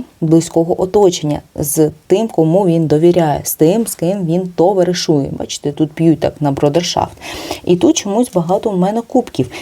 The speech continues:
І тут двійка кубків, тут в нас лицар кубків, і тут карта помірності. Можливо, його хочуть отруїти.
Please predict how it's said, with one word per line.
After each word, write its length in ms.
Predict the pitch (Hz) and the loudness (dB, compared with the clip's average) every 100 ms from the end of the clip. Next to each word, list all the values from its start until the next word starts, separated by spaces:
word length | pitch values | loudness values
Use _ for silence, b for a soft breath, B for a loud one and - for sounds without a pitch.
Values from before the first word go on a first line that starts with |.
| B - | B -6
І 100 | 151 | -6
тут 300 | - 170 220 | 0 0 2
двійка 360 | 233 262 254 | 2 2 2
кубків, 520 | 240 240 233 - 196 - | 0 0 0 -2 -2 -4
тут 360 | - 170 233 - | 0 2 2 -2
в 40 | |
нас 320 | 202 214 220 | -4 -4 -2
лицар 420 | 170 160 226 - - | 0 2 2 0 -4
кубків, 420 | - - - 180 | -4 -8 -8 -6
і 20 | 147 | -4
тут 240 | 170 175 | -2 -2
карта 340 | - 151 160 151 | -4 -4 -6 -4
помірності. 720 | 170 190 180 147 135 131 - - | -2 2 4 2 0 -6 -8 -4
Можливо, 360 | 147 151 160 156 | -2 0 2 0
його 120 | 147 | 0
хочуть 340 | - - - - | -2 -2 -2 -2
отруїти. 640 | 160 151 139 175 247 | 0 0 2 2 0